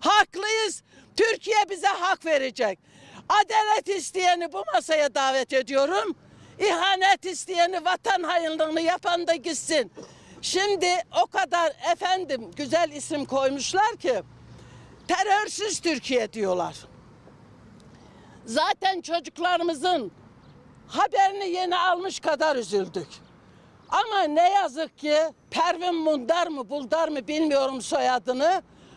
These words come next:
O Atatürk'ün kurduğu koltukta oturup koltuğu fır döndürüyor. Milletvekillerine parmak sallıyor.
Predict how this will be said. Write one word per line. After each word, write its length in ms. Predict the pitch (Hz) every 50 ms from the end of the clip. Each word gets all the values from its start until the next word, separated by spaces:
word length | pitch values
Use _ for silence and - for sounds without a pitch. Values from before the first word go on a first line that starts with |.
| - - - - - - -
O 100 | 294 349 381 392 330 -
Atatürk'ün 800 | 359 320 - 359 370 - 285 359 349 311 311 - 311 339 339 302
kurduğu 580 | - - 285 311 311 269 - 320 320 320 320
koltukta 760 | - - 247 302 320 277 - - 262 - - 330 349 294 302 285
oturup 440 | - - 285 294 302 339 415 359 - _ _ - - - - - - - -
koltuğu 560 | - 330 370 392 381 - - 381 403 440 403 - -
fır 280 | 311 349 381 370 277
döndürüyor. 760 | 381 359 339 320 311 240 294 302 294 302 320 359 - 381 294 - _ _ _ - - - - - - - - - - - - - - - - -
Milletvekillerine 1300 | 320 311 349 381 440 440 415 415 - - 320 381 381 - - 359 349 349 349 370 370 359 359 370 370
parmak 580 | - - 285 294 320 320 349 330 370 370 - -
sallıyor. 600 | - 330 294 269 247 226 226 220 202 185 185